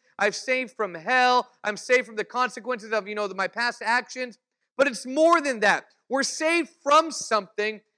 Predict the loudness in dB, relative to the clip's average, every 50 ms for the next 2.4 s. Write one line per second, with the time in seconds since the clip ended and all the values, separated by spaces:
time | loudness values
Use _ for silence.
0 | _ _ -2 -2 0 2 2 2 2 0 -4 -10 -2 2 2 2 2 2 -4 -6
1 | -8 -10 -14 _ _ _ _ _ _ -14 -4 0 2 2 2 0 -2 -4 -4 -4
2 | -4 -4 -6 _ -10 -10 -10